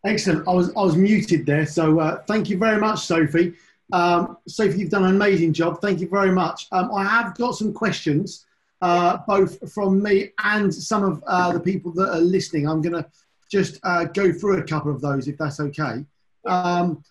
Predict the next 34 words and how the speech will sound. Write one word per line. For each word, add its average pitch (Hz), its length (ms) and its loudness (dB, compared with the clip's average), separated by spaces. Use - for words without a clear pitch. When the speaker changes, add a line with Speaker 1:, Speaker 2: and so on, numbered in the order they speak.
Speaker 1:
I've 185 200 -4
got 262 220 0
one, 240 420 2
one 240 240 0
question 175 640 -2
about, 180 500 -4
um, 160 580 -4
pictures 190 400 -4
on 175 160 0
labels. 151 600 -4
Speaker 2:
Yeah. 240 120 -8
Speaker 1:
So 175 160 4
regarding 220 580 0
pictures - 300 -6
on 196 160 -2
labels, 160 500 -2
what 269 260 -2
about 254 300 -4
if 151 80 -8
your 226 180 -4
picture 202 360 -8
is 160 100 -2
a 175 80 -4
design, 175 880 -2
not 175 320 -4
an 175 100 -2
ingredient, 160 680 -2
but 190 380 -2
it's 180 140 -8
a 180 60 -8
flower 190 580 -2
or 160 180 -2
a 156 120 -10
person? 151 540 -6